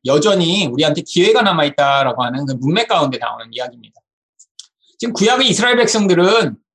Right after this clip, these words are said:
하나님의 말씀에 순종하지 않아서 안식에 들어가지 못했어요. 그런데 그렇다고 해서 하나님이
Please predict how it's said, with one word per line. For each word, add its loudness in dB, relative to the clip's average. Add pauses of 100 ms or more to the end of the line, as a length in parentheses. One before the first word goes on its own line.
(320)
하나님의 2
말씀에 0
순종하지 0
않아서 0
안식에 -2
들어가지 0
못했어요. -4 (960)
그런데 0 (400)
그렇다고 2
해서 0
하나님이 2